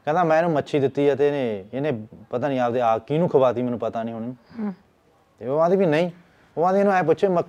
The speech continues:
Speaker 1: ਮੱਛੀ ਕਿੱਥੋਂ ਲਿਆਇਆ ਸੀ?" ਕਹਿੰਦਾ "ਮੱਛੀ ਮੈਂ ਹਲ ਵਾਹੁੰਦਾ ਸੀ, ਉਹਦੇ ਤੋਂ ਨਿਕਲੀ ਸੀ।"
Speaker 2: ਹੂੰ।
Speaker 1: ਆਂਢੀ ਗੁਆਂਢੀ ਵੀ "ਤੂੰ ਬੇਵਕੂਫ ਆ, ਵੀ ਤੂੰ ਧਰਤੀ 'ਚੋਂ ਕਿਵੇਂ ਮੱਛੀਆਂ ਨਿਕਲਣਗੀਆਂ?"
Speaker 2: ਹੂੰ।
Speaker 1: ਉਹ ਫਸ ਜਾਂਦਾ ਵੀ "ਯਾਰ ਹਾਂ, ਇਹ ਤਾਂ ਮੈਂ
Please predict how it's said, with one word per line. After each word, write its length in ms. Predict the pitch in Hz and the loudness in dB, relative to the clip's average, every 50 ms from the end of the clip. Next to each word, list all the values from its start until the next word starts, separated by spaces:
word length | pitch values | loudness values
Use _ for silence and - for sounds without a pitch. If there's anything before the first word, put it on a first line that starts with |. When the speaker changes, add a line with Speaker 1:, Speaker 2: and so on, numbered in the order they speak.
| - | -4
Speaker 1:
ਮੱਛੀ 300 | 151 151 151 151 - 180 | -4 -4 -4 -2 -2 0
ਕਿੱਥੋਂ 220 | 147 170 - - 180 | 0 0 0 2 2
ਲਿਆਇਆ 220 | 185 180 170 156 | 4 4 4 2
ਸੀ?" 100 | 135 143 | 2 -2
ਕਹਿੰਦਾ 440 | 143 - - - - - 170 185 185 | -10 -12 -20 -20 -8 -2 0 0 2
"ਮੱਛੀ 260 | 175 165 160 - 180 | 2 2 2 2 2
ਮੈਂ 120 | 170 170 151 | 2 4 6
ਹਲ 160 | 143 143 151 | 6 6 6
ਵਾਹੁੰਦਾ 260 | 139 151 156 165 165 | 4 2 2 2 4
ਸੀ, 60 | 160 | 4
ਉਹਦੇ 160 | 156 156 170 | 4 4 2
ਤੋਂ 120 | 151 - 165 | 2 0 -2
ਨਿਕਲੀ 340 | 156 160 165 165 160 143 135 | 0 0 0 0 0 -2 -4
ਸੀ।" 320 | 131 _ - - - 226 | -8 _ -20 -12 -8 -6
Speaker 2:
ਹੂੰ। 100 | 220 208 - | -6 -6 -4
Speaker 1:
ਆਂਢੀ 200 | 151 170 180 190 | -2 2 4 4
ਗੁਆਂਢੀ 200 | 190 196 196 202 202 196 190 180 165 | 4 4 2 2 2 2 2 2 4
ਵੀ 140 | 165 170 | 2 2
"ਤੂੰ 240 | 143 175 165 123 107 | 4 4 2 0 2
ਬੇਵਕੂਫ 400 | 104 120 117 117 - 190 180 170 | 0 0 0 2 2 0 2 2
ਆ, 20 | 185 | 2
ਵੀ 140 | 180 180 | 0 0
ਤੂੰ 200 | 151 180 170 151 - _ _ - 381 370 - 403 | 0 0 -4 -4 -6 _ _ 0 0 0 2 4
ਧਰਤੀ 260 | - 190 - 370 160 156 | 6 6 6 6 4 4
'ਚੋਂ 120 | 160 165 | 4 4
ਕਿਵੇਂ 100 | 160 165 | 4 4
ਮੱਛੀਆਂ 320 | 156 156 151 - 165 156 | 0 0 -2 -2 -2 -2
ਨਿਕਲਣਗੀਆਂ?" 380 | 147 156 185 180 175 170 151 143 - _ _ - | -2 0 0 0 0 0 -2 -4 -8 _ _ -6
Speaker 2:
ਹੂੰ। 220 | 240 240 233 220 214 _ _ _ _ _ _ _ _ _ - - | -4 -4 -4 -6 -8 _ _ _ _ _ _ _ _ _ -10 -8
Speaker 1:
ਉਹ 100 | 120 135 | -6 -2
ਫਸ 260 | - 123 107 101 90 | 0 0 0 0 -2
ਜਾਂਦਾ 220 | 101 98 95 101 | -6 -8 -8 -8
ਵੀ 120 | 101 107 113 | -6 -6 -8
"ਯਾਰ 100 | 113 104 | -8 -8
ਹਾਂ, 240 | 90 90 87 90 | -10 -14 -14 -14
ਇਹ 40 | 101 | -14
ਤਾਂ 120 | - 123 117 | -12 -12 -14
ਮੈਂ 100 | 113 | -14